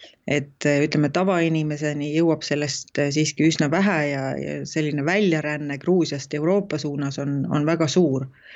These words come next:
Ja kui oleks tulnud negatiivne vastus, siis ma arvan, et just noorte inimeste seas oleks see tekitanud veelgi enam frustratsiooni. Nad arvasid, et, et Euroopa siiski võtab kõiki neid selliseid aspekte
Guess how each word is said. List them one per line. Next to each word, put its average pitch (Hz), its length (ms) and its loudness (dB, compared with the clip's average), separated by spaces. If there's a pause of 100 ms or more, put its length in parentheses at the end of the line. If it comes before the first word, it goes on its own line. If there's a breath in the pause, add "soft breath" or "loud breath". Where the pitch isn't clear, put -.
(600 loud breath)
Ja 147 400 0
kui 170 220 4 (180)
oleks 156 240 0
tulnud 175 240 4
negatiivne 156 840 -2 (260)
vastus, 180 540 -2
siis 156 140 -4
ma 165 200 4
arvan, 151 320 0
et 147 160 -8
just 160 160 -4
noorte 180 400 2
inimeste 156 500 0
seas 151 300 0
oleks 143 240 -2
see 143 80 -2
tekitanud 147 800 -2 (100)
veelgi 156 320 2
enam 147 240 0
frustratsiooni. 143 840 0 (520 loud breath)
Nad 156 140 4
arvasid, 151 560 0
et, 143 140 -6 (180)
et 143 180 -2
Euroopa 156 460 2
siiski 156 300 0
võtab 175 340 0
kõiki 160 320 0
neid 151 240 0
selliseid 147 560 0
aspekte 147 640 0